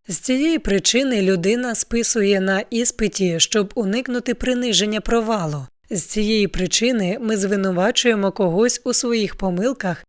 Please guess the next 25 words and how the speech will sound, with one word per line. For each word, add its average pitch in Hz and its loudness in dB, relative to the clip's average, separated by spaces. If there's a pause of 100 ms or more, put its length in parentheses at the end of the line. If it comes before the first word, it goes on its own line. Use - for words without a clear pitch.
або 226 0
у 254 2
несприятливих 214 -2
обставинах. 156 -4 (180)
Я 214 2
згадую 202 2
досвід 202 -2
людини, 202 0
яка 202 0
завжди 185 0
була 226 2
дуже 196 0
успішною. 180 -2 (100)
Через 220 2
надзвичайні 208 0
обставини 175 -2 (160)
її 208 0
бізнес 233 -2
впав, 214 -4 (120)
і 226 2
вона 196 2
опинилася 185 -2
в 160 -10
плачевній 190 0
ситуації. 160 -2